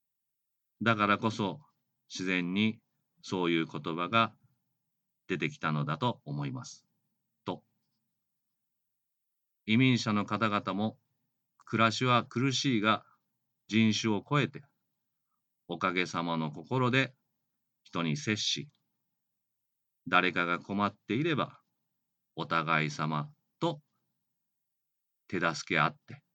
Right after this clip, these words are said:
生活を送られていたようです。現代に住む私たちの暮らしは、とても便利になってきていますが、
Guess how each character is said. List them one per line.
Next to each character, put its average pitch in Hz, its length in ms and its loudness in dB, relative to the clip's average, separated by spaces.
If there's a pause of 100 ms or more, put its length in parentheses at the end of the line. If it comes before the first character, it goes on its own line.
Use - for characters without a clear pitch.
(640)
生 82 260 0
活 76 320 -4
を 143 220 -4 (420)
送 - 220 -8
ら 76 120 2
れ 73 140 -2
て 151 160 0
い 131 100 0
た 92 120 0
よ - 160 -6
う - 260 -20
で 139 60 -12
す。 - 240 -16 (2000)
現 127 280 4
代 104 200 6
に 85 120 -4
住 90 200 -4
む 76 140 -4 (440)
私 90 280 0
た 80 140 -2
ち 82 140 -8
の 82 140 -4
暮 87 180 -2
ら 82 60 2
し 92 140 -6
は、 92 180 0 (560)
と 98 100 -4
て 147 140 0
も 117 280 2 (180)
便 92 320 0
利 76 160 0
に 71 60 0
な 67 120 -4
っ 73 40 -12
て - 220 -8
き - 80 -20
て 92 80 -6
い 85 100 -4
ま 85 140 -2
す 82 140 -10
が、 95 240 2